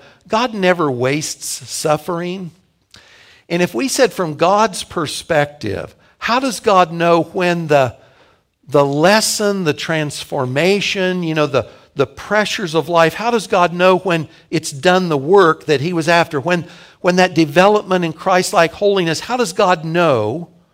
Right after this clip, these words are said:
when that's been accomplished? And listen to this from Job twenty-three, verse ten.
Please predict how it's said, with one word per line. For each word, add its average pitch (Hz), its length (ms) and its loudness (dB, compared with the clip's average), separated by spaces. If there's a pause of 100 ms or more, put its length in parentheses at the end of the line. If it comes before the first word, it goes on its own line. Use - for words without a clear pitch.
(680)
when 185 180 4
that's 190 240 0
been 185 180 2
accomplished? 180 920 -2
And 160 160 -4
listen 262 300 -2
to 208 80 2
this 170 240 0
from 147 240 -8
Job 160 340 2
twenty-three, 151 680 -4 (500)
verse 143 300 0
ten. 120 500 -4